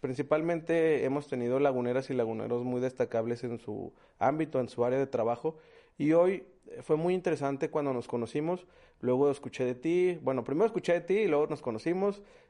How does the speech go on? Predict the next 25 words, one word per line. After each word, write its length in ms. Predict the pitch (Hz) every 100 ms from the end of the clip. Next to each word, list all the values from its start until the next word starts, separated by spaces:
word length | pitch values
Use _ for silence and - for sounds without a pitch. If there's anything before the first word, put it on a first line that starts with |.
| _
La 300 | - 123 123
pandemia 320 | 123 123 143
hizo 160 | 139 143
que 80 | 135
nos 160 | 120
conociéramos 500 | 123 110 127 139 135
virtualmente 720 | 110 104 131 135 139 - -
y 80 | 113
hoy 80 | 117
estamos 340 | 117 131 131 127
aquí, 440 | 110 120 120 117 - - _
este, 280 | 123 113 -
presencial. 560 | 110 120 127 139 156 - - _ _ -
Pero 600 | 160 170 165 165 - - _ _ _
eres 220 | - 165 185
una 160 | 202
persona 300 | 196 147 156
muy 240 | 147 165 226
joven 420 | 196 175 190 247 - _ _ _
que 80 | 123
tiene 420 | - 131 147 139
una 220 | 131 147
carrera 300 | 139 120 127
bastante 480 | 135 120 127 120 143
interesante. 680 | 139 120 113 120 120 -